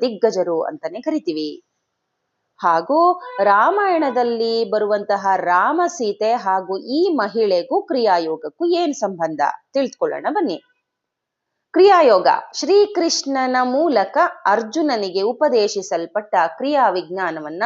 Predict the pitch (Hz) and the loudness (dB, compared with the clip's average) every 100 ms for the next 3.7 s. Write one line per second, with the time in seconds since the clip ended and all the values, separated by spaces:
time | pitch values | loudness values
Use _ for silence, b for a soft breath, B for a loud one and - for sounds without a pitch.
0 | 302 349 B B - 190 190 254 349 339 | 0 -2 B B -4 -2 -2 -2 0 4
1 | 247 202 180 175 165 170 247 285 277 165 | 2 4 4 2 2 2 2 2 0 -2
2 | 151 165 247 294 277 - 175 165 160 151 | -4 -4 -6 -6 -8 -6 -8 -8 -12 -8
3 | 151 151 - 147 143 - | -8 -8 -8 -4 -4 -6